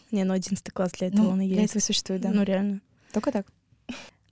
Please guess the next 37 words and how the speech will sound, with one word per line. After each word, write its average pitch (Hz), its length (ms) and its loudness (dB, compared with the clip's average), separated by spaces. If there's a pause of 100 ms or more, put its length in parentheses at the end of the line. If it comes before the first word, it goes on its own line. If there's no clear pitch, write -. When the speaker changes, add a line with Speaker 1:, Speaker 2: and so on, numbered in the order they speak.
(220)
Speaker 1:
Итак, 214 320 6
ты 240 120 8
хотела 240 360 8
поступить - 720 4
по 202 400 6
химии 202 360 4
и - 20 4
биологии. 190 520 4
Были 233 300 6
ли 285 100 6
у 240 60 6
тебя 220 200 2
в 208 40 4
какой-то 208 280 0
момент 202 220 0
мысли, 202 500 2
что - 200 -4
у 190 40 0
тебя 202 220 0
есть 202 120 -2
хорошие 196 360 -2
результаты 190 500 -2
по - 120 -2
обществознанию, 180 580 -2
по 185 100 -2
английскому, 214 560 2
и, - 20 6
соответственно, 196 600 2
можно 196 240 0
как-то 196 260 -2
использовать 220 480 0
и 196 60 2
пойти 180 260 0
в - 60 0
совершенно 190 480 2
другую 170 320 0
профессию? - 640 -6